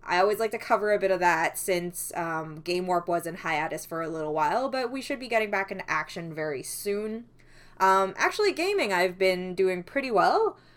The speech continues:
I've been working through the Xbox Game Pass and, um, a lot of the games that are on there. We have an upcoming episode out on Game Warp that's,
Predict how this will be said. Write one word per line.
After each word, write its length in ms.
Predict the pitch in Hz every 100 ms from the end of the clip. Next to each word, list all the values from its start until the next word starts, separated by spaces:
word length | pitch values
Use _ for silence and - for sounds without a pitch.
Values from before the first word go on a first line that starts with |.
| - -
I've 280 | 180 196 202
been 220 | 220 220
working 460 | 220 240 277 254 254
through 360 | - 247 240 220
the 220 | 208 -
Xbox 580 | 190 - 190 175 - -
Game 300 | 180 170 190
Pass 560 | - 247 240 240 240 -
and, 540 | 190 185 185 185 190
um, 520 | - 175 175 170 170 -
a 100 | 190
lot 200 | 208 247
of 60 |
the 60 | 247
games 220 | 233 247
that 100 | 247
are 100 | 240
on 220 | 214 240 330
there. 380 | 185 139 143 -
We 160 | 185 190
have 160 | 180
an 80 | 196
upcoming 400 | 180 - 185 180
episode 560 | - 196 202 185 185 180
out 300 | 170 165 -
on 240 | 170 170
Game 220 | 170 180
Warp 200 | 175 165
that's, 360 | 175 160 -